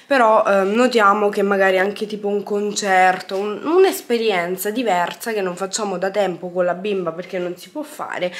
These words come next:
magari la vorremmo fare, quindi in realtà se si potesse fare con Auri la faremmo tranquillamente con Auri, ma capite bene che ad esempio un cor-, un concerto che deve andare lì tipo dalla mattina e poi il concerto la sera sotto al sole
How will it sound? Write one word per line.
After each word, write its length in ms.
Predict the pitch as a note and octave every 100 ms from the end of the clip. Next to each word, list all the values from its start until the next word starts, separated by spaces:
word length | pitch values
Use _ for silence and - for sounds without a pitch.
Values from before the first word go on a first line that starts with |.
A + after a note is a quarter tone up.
| - - -
magari 520 | C#4 C4 E3+ F3 F3+
la 120 | G3 F#3
vorremmo 400 | F#3 F3+ F#3 F3
fare, 400 | F#3 D#3+ E3 F3
quindi 320 | G3+ F#3 D#3
in 80 | F3+
realtà 300 | F#3+ G3 A#3+
se 160 | F3+
si 160 | D#3+ E3+
potesse 360 | E3+ E3+ - A3
fare 240 | A#3+ G3
con 160 | F3+ F3
Auri 380 | E3+ F3 E3+ E3+ - -
la 120 | A#3
faremmo 340 | A3 A3 A3 G#3+
tranquillamente 720 | G3+ G#3 A3+ G3 G3+ G3 G3+
con 200 | G#3 G#3
Auri, 320 | E3+ F3 F3+
ma 160 | F3+ F3
capite 340 | G3+ F#3 G3
bene 320 | F3+ F3+ F#3
che 80 | F3+
ad 80 | F3
esempio 380 | F3+ G3 F#3 F#3
un 80 | F3
cor-, 260 | F#3+ F#3+ -
un 240 | F3 G3+
concerto 560 | G#3 G3 G3 G3 G3 F#3+
che 100 | F3+
deve 160 | F#3+
andare 300 | F#3 F#3+ F#3+
lì 180 | G3+ G#3 C#3 - - -
tipo 240 | A3+ G3
dalla 240 | F#3+ F#3 F#3
mattina 400 | F#3 F#3 A3+ F3+
e 20 |
poi 160 | F3+ F#3+
il 60 |
concerto 300 | G3+ G3 G3 F#3
la 220 | F#3+ F#3
sera 280 | F#3 G3+ F3
sotto 320 | E3 F#3 -
al 140 | F#3+ F#3+
sole 440 | - F#3 F3 F3